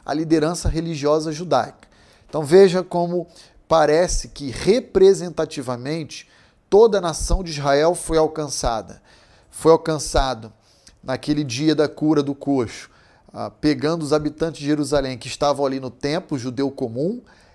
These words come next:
e no dia seguinte, ah, representado pela liderança religiosa, também é pregado. Então,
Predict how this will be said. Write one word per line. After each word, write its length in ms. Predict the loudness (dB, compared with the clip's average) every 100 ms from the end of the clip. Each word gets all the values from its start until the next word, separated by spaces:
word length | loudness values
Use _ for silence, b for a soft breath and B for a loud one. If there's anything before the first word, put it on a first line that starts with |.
| b 0
e 160 | 0
no 140 | 2 0
dia 180 | 0
seguinte, 720 | 4 4 2 -2 -6 -8 -16 b b b _ -20
ah, 140 | -16 -14 -16 -16 -12
representado 760 | -2 -2 0 0 0 -2 -2 -2
pela 200 | -2 0
liderança 840 | 0 0 2 6 6 6 0 -2
religiosa, 800 | -4 -4 -4 -4 0 0 -2 -8 b b _
também 340 | -6 0 0 0
é 40 |
pregado. 420 | -2 -2 -2 -4 -6
Então, 320 | -4 -2